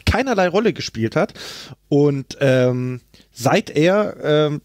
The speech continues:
ja, zusammen mit Haidara da die Doppelsechs bildet bei, ähm, Leipzig, scheint das Team eben die, die notwendige Balance gefunden zu haben und, ähm,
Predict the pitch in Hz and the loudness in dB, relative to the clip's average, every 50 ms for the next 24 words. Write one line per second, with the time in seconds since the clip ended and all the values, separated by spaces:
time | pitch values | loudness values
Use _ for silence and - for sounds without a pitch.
0 | _ _ - 139 139 147 156 - - 123 143 160 160 143 135 139 - 131 139 123 | _ _ -4 0 0 0 0 0 0 0 0 0 0 0 0 0 0 0 2 2
1 | 131 139 175 185 190 151 151 139 131 123 - 135 - - 196 156 175 175 - - | 2 2 2 2 2 0 0 -2 -2 -2 -2 -2 -2 -2 -2 0 -2 -2 -2 -4
2 | - - 151 170 180 175 - - - 143 139 143 143 143 139 - - 131 131 127 | -6 -4 -2 0 0 -2 -4 -2 0 2 4 4 4 2 0 0 0 0 0 0
3 | 123 127 127 131 - - - 127 127 123 135 151 - - - 160 151 - - 120 | 0 -4 -6 -8 -10 -10 -6 0 2 2 2 2 0 -2 -4 -4 -4 -4 -8 -8
4 | - - 135 151 165 - 165 - - - - 160 160 165 170 - - 151 151 143 | -2 0 0 0 2 0 -4 -6 -6 -6 -4 -2 0 0 0 0 0 0 -2 -2
5 | 135 - 139 139 139 139 - 135 131 147 165 156 147 143 143 135 143 139 131 143 | -2 -2 0 0 0 0 -2 -2 0 0 0 0 -2 -4 0 0 0 0 2 2
6 | 170 247 302 - - 120 - 131 120 117 - 131 123 127 139 165 170 151 139 139 | 2 0 0 -2 -6 -8 -6 -6 -6 -4 -4 0 2 2 2 2 0 0 -2 -2
7 | - - 123 131 131 131 | -2 0 2 2 2 2